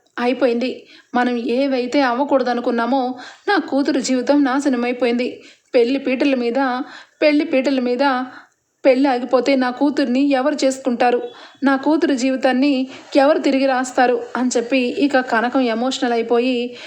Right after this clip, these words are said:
ఇక పెళ్లి కొడుకు వాళ్ళని బ్రతిమలాడుతూ ఉంటే ఒక్కసారిగా రాజు వచ్చి, "ఆగండి ఆంటీ, ఎందుకు మీరు బతిమలాడుతున్నారు? పెళ్లికి ముందే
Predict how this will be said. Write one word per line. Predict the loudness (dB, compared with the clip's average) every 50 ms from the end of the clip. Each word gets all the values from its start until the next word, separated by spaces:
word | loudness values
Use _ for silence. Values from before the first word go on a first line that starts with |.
| -20 -8 _ 0
ఇక | 0 2 2
పెళ్లి | 2 2 2 2 2 2
కొడుకు | 2 2 2 0 0
వాళ్ళని | 0 0 0 0 -2 -2 -2
బ్రతిమలాడుతూ | 0 -2 0 0 0 2 2 2 0 0 0 0 0
ఉంటే | 0 2 2 2 2 2 0 -2 -6 -12 -18 -20 -10 _ -4
ఒక్కసారిగా | -4 0 0 0 0 2 0 0 0 0 0 -2
రాజు | -2 -2 -2 -2 -2 -4
వచ్చి, | -4 -4 -2 -2 -2 -2 -4 -8 -14 -20 -20 -18 -6 0
"ఆగండి | 2 2 2 2 2 2 0 0
ఆంటీ, | 0 0 -2 -2 -2 -4 -8 -16 _ _ _ _ _ 0
ఎందుకు | 2 2 4 2 2
మీరు | 2 2 2 0 0
బతిమలాడుతున్నారు? | 0 -2 -2 0 2 2 2 2 2 0 0 0 0 0 0 0 -2 -2 -6 -12 -20 _ _ _ _ -2
పెళ్లికి | 0 0 0 0 -2 -2
ముందే | -2 -2 0 2 2 2 2 0 -2 -6